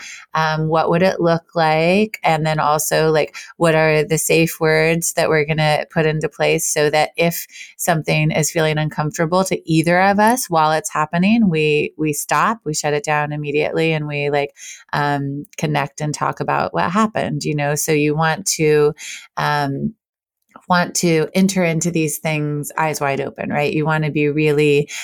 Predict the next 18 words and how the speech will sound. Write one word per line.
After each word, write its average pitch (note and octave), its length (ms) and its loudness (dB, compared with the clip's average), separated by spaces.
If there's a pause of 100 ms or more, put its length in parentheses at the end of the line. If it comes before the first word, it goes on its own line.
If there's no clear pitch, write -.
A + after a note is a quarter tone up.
(220)
um, D3+ 280 0
aware D3+ 840 2
of C#3+ 480 0 (240)
what E3 340 0
somebody D#3+ 340 0
wants, D3+ 460 -2
why, D3 320 0
and D3 240 -2
you C#3+ 180 -2
both D#3 300 0
wanna D3 240 -2
be C#3+ 420 0
on D3 140 -2
the C#3+ 100 -4
same C#3+ 280 -6
page C#3 440 -2
with, C#3 240 -4 (380)
um, C#3+ 420 -6